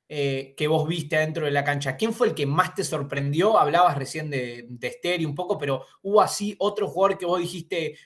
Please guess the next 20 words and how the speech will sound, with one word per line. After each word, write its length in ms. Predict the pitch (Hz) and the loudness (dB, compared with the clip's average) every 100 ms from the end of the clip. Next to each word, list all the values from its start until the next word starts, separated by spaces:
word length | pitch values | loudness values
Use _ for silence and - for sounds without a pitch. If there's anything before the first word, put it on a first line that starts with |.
| _ | _
cuando 260 | - 156 156 | -2 0 0
arrancó 260 | 160 214 | 2 4
el 100 | 208 | 2
proceso 600 | - 175 226 226 - 175 | 2 0 2 2 2 0
medio 500 | 165 185 190 175 160 | 2 2 2 2 0
que, 400 | 143 135 131 - _ | 0 -2 -2 -6 _
o 160 | - 143 | -8 -2
capaz 240 | 170 285 | 2 2
no 100 | 277 | 2
lo 140 | 208 170 | 0 0
tenías 240 | 190 180 | 0 0
muy 180 | 175 175 | 0 -2
visto 460 | 202 240 - 214 | 0 -2 0 0
porque 400 | - 156 143 135 | 0 -6 -4 -4
no 100 | 139 | 0
había 220 | 156 165 160 | 0 0 -2
jugado 360 | 143 147 165 | -2 0 0
en 80 | 156 | -2
su 120 | 139 | -6
equipo, 440 | 127 160 170 214 | -8 -8 0 0